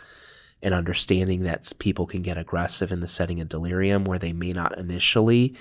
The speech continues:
uh, show signs of delirium,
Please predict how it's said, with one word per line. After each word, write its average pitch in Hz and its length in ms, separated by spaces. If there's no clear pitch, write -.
uh, 82 480
show 95 320
signs 92 420
of 120 120
delirium, 127 640